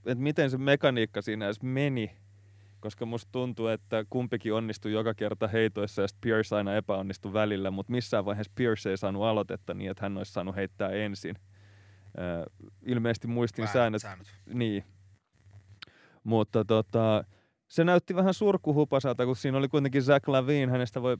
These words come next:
Speaker 1: pelaajana olla montaa mieltä, mutta atleettina ei voi ainakaan niinku kyseenalaistaa. Ja sit oli Paul Pierce semmosessa, tota, ää,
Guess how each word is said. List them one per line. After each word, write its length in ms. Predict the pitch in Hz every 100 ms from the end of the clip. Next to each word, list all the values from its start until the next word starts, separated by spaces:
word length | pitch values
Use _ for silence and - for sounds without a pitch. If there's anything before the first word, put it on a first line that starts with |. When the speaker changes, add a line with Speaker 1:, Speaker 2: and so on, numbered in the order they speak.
| -
Speaker 1:
pelaajana 440 | 147 139 120 117
olla 140 | 113 117
montaa 400 | 123 120 117 107
mieltä, 340 | 120 117 107
mutta 300 | 107 104 117
atleettina 540 | 120 117 98 - 98 101
ei 80 |
voi 140 | 101 101
ainakaan 400 | 104 101 95 90
niinku 240 | 95 -
kyseenalaistaa. 800 | - 98 95 95 95 - - 87 - - - - - - - - -
Ja 180 | 95 95
sit 260 | - 113 117
oli 140 | 110
Paul 280 | - 131 127 -
Pierce 320 | 131 127 113
semmosessa, 540 | - 104 101 104 - 107
tota, 520 | 107 101 - 104 98 - _ - _
ää, 220 | 95 95